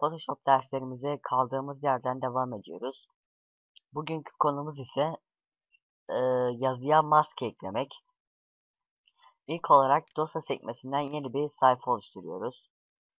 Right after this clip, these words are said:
Sayfa boyutları hiç önemli değil, ben oluşturdum bir tane. Ee, say-, yazımızın daha güzel gözükmesi bakımından, e, buradaki birinci rengi siyah yapıyoruz. İkinci rengi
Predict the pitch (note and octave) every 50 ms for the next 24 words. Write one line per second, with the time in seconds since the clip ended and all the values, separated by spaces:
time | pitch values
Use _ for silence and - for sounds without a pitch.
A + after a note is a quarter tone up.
0 | _ _ _ _ - D3 C#3+ - F3 D#3+ D#3 E3 D3 - C#3+ D#3 D#3 D#3+ D#3+ -
1 | D#3 D3+ D3 C#3 C3+ C#3+ D3 D3 C#3 C#3+ C#3 C#3 C#3 C3 C#3 C#3 C#3 C3 B2+ B2+
2 | B2+ - _ C#3 B2+ B2+ C3 B2 A#2 A2 _ G2 G2 G2 G#2+ B2+ C3+ _ _ _
3 | _ _ _ _ _ _ _ _ _ _ _ _ _ _ _ _ _ _ _ _
4 | _ _ _ _ _ - B2+ C3+ C3+ C3+ C3+ C3 - - C#3+ C#3 C#3 C3 - _
5 | - C3 D3 C#3+ C#3 C#3 D3+ D3 D3+ E3+ F3+ E3+ D#3+ D#3 E3 F3+ E3+ D3+ C#3+ D3+
6 | D3+ D3+ D3 C#3+ C3 C3+ C3+ B2+ B2+ _ - B2 C3+ - - D3+ D3 D3+ - -
7 | A2+ A2 G#2+ G#2+ A2+ B2+ D3 D#3 _ _ _ _ _ _ _ _ _ _ _ _
8 | _ _ _ _ _ _ - A#2 B2+ B2 B2 B2 B2 A#2+ - _ - D#3 D#3+ -
9 | E3+ D#3+ - - E3 E3+ F3 E3 D#3 C#3 D3 D3+ C#3+ D3 D3 C#3+ E3 F3+ F3 D#3+
10 | C#3 B2+ B2+ D3+ F3 F3+ E3+ _ _ _ C#3 D3+ D3 D3 D3 B2 A2+ A2 - -
11 | G#2 G2+ G#2+ C3 - - - - _ _ _ _ _ _ _ _ _ _ _ _
12 | _ _ _ _ _ _ - - _ _ _ _ C3+ C3 - - D3 D3 D3 E3
13 | D#3 D#3+ D3 C3+ C3+ C#3+ D#3+ E3 D#3+ D3+